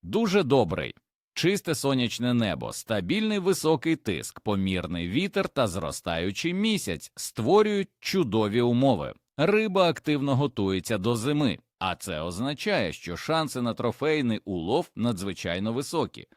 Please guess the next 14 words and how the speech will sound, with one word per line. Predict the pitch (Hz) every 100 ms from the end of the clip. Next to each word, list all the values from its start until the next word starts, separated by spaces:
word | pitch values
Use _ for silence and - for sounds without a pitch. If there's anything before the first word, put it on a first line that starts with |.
| _ _ -
Тож, | 220 196
друзі, | 127 156 123 80 71 - -
не | 117 165 170
гайте | 123 127 151 147 156
часу, | - 175 117 - 50 -
хапайте | _ 101 87 - 175 175 165 151
свої | 139 147
снасті, | 135 127 123 107 - 101
перевіряйте | - 139 143 156 185 190 180
приманки | 160 165 170 175 - 190
і | 190
вперед, | - - 160 131 127 90 - _ -
до | 104 139 185
водойм. | 165 123 123 98 80 65